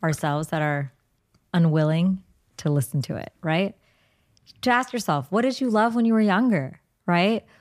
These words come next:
What, when did you light up? What did, who are your role models and inspirations? What's that, what's that thing you look at for a second longer, right? Who's that person you wanna talk to for a few minutes more and why?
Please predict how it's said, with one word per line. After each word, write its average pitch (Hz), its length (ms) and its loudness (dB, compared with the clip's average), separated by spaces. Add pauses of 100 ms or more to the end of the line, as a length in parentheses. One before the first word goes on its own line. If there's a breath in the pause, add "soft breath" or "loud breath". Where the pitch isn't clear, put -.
(220 soft breath)
What, 220 360 0
when 208 200 2
did 233 220 -4
you 233 520 0 (380 soft breath)
light 185 320 0
up? 226 320 0
What 202 100 0
did, 277 220 -2
who 220 200 -4
are 285 120 0
your 302 180 -2
role 208 240 0
models 233 340 0
and 185 100 -4
inspirations? 196 840 -2
What's 190 220 -4
that, 254 280 0 (380 soft breath)
what's 233 240 -4
that 285 260 -2
thing 240 300 0
you 214 240 0
look 185 300 -2
at 170 220 -2
for 185 160 -2
a 165 80 0
second 202 400 -4
longer, 165 500 -2 (180)
right? 175 220 0
Who's 240 200 0
that 262 180 0
person 220 380 0
you 196 100 4
wanna 165 240 2
talk 160 340 -2
to 147 300 -6 (360 soft breath)
for 208 120 -2
a 190 60 2
few 202 260 0
minutes 175 320 0
more 165 180 0
and 151 300 -4
why? 151 480 -6